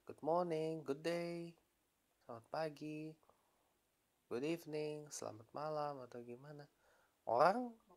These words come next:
kalau disapa kayak gitu, mukanya langsung muka, muka curi, muka,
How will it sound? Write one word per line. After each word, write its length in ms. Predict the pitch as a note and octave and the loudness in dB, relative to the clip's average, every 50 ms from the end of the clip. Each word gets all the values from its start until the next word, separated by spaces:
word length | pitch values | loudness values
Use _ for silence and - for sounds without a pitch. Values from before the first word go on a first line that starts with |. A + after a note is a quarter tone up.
| _ - | _ -2
kalau 320 | - - C3 C3 C3+ C3 | 4 6 8 8 6 6
disapa 560 | C3+ C3+ C3+ C3+ C3 - - C3 B2+ - B2+ B2+ | 4 2 2 2 2 2 2 2 2 2 0 -2
kayak 280 | - B2+ C3 C3 D3 | -2 -2 0 0 0
gitu, 120 | F3+ A3+ F#3 | -2 -2 -4
mukanya 600 | D3+ C3+ C3 C#3+ D#3+ - - B2 B2+ C#3 D#3 G3 | -4 -4 -4 -4 -2 0 0 0 0 0 -2 -2
langsung 480 | G#3+ G3+ F3+ D#3+ D3+ D3 D3 C#3+ C#3+ C#3+ - _ _ _ _ _ _ _ _ _ _ _ - A2+ | -2 -2 -4 -4 -4 -2 -2 -4 -4 -6 -10 _ _ _ _ _ _ _ _ _ _ _ -12 -8
muka, 680 | A2+ B2 B2+ C3+ C#3+ C#3 C3+ - - B2+ B2+ B2 - - _ _ _ _ _ _ _ _ _ _ _ _ - | -2 0 2 4 4 4 4 4 4 4 4 2 0 -4 _ _ _ _ _ _ _ _ _ _ _ _ -18
muka 280 | A2+ A2+ - A#2 A2 | -16 -12 -10 -10 -8
curi, 480 | A2 - - B2 C3+ D#3+ G3 G#3+ G#3+ - - - - - - | -8 -6 -6 -4 -4 -2 -2 -4 -6 -8 -10 -16 -20 -18 -16
muka, 320 | B2 B2 - - B2+ B2 | -14 -10 -6 -4 -4 -4